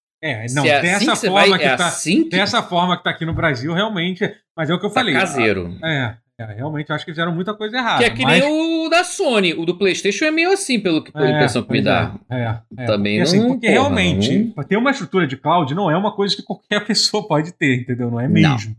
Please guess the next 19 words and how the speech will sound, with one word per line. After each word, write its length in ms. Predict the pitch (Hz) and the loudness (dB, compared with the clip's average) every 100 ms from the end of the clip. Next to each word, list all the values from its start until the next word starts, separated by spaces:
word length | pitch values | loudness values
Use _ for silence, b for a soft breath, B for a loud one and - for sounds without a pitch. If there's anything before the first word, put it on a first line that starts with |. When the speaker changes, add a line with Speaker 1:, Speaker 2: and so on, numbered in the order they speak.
| - | -4
Speaker 1:
<laughs> 220 | 262 269 170 | -4 -2 0
Assim, 340 | - - 160 | 0 0 -2
entendeu? 300 | 120 143 127 | 0 0 0
É 20 | |
um 40 | 135 | 0
negócio 380 | 131 139 170 | 0 0 0
que 60 | - | 0
Speaker 2:
Não, 80 | - | 0
Speaker 1:
são 140 | 202 | 0
Speaker 2:
não 100 | 165 | -2
dá. 200 | 151 139 | -4 -4
Speaker 1:
pouquíssimos 840 | - 220 - 180 247 - 277 262 - | -2 -2 -2 0 0 0 -2 -2 -4
players 520 | - 175 190 202 175 | -4 0 2 0 0
no 80 | 202 | -2
mundo 340 | 156 151 196 | -2 -2 -6
que 80 | - | -8
têm 160 | - 196 | -6 -4
essa 160 | 196 | -4
capacidade. 720 | 208 208 196 - 208 127 107 | -6 -4 -6 -2 -2 -2 -4